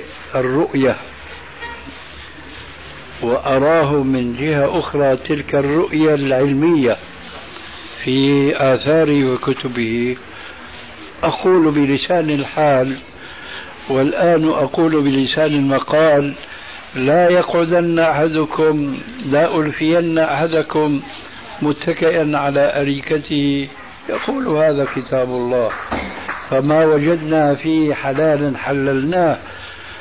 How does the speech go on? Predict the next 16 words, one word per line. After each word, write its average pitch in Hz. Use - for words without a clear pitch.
وما 147
وجدنا 151
فيه 165
حراما 160
حرمناه. 156
ألا 147
إني 143
أوتيت 135
القرآن 131
ومثله 123
معه، 123
ألا 131
إنما 127
حرم 143
رسول 127
الله 143